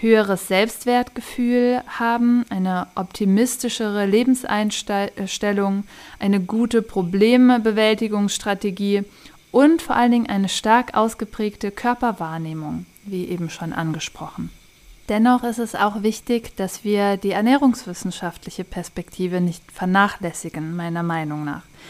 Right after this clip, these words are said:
Wenn du dich erinnerst, dass sich die Intuition und der Verstand eigentlich absolut gut als Dreamteam eignen, dann sollten auch hier die Fakten nicht zu kurz kommen. Denn ein Körper,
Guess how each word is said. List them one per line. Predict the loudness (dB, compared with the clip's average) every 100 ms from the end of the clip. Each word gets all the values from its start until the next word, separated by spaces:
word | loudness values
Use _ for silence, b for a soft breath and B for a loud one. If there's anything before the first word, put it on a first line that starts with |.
| B B B
Wenn | 0
du | 2
dich | 2 0
erinnerst, | 0 2 4 4 2
dass | -4 -4
sich | -6 -8 -14 _ -8
die | -4 -2
Intuition | -2 -2 -6 -4 -6 -6 -4 0 2 2 0
und | -2 -2 2
der | 2 2 0 -4
Verstand | -10 -4 0 2 0 -2 -8
eigentlich | -4 -2 -4 -4 -4 -6 -12 -16 -12
absolut | -12 -8 -4 -4 -4 0
gut | 0 0 -4 -4
als | -4 -4 0
Dreamteam | 6 6 4 -2 -2 -2 -2
eignen, | -2 -2 -2 -4 -2 -4 B B B B
dann | 2
sollten | 4 4 4 0
auch | 0 -2
hier | 0 2 2
die | 0 -4
Fakten | 2 2 0 -2 0 0
nicht | -2 -8
zu | -12
kurz | -8 -4 -4 -4
kommen. | -12 -10 -8 -10 -14 B B B _
Denn | 2 6 6 6 2
ein | -2 -2
Körper, | 0 2 4 4 0 0